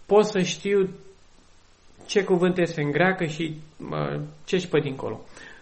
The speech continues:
Pe scurt, uh, în limba greacă nu apare "eu vă scriu" sau "noi vă scriem",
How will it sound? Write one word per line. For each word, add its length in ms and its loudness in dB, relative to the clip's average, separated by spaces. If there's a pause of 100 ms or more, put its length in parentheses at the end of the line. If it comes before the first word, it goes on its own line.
(340)
Pe 100 4
scurt, 580 2 (540)
uh, 460 0 (1600)
în 180 2
limba 300 6
greacă 400 -2
nu 300 -2
apare 720 -2 (2000)
"eu 260 2
vă 160 -2
scriu" 520 -2
sau 360 -8
"noi 360 -2
vă 160 -2
scriem", 480 -10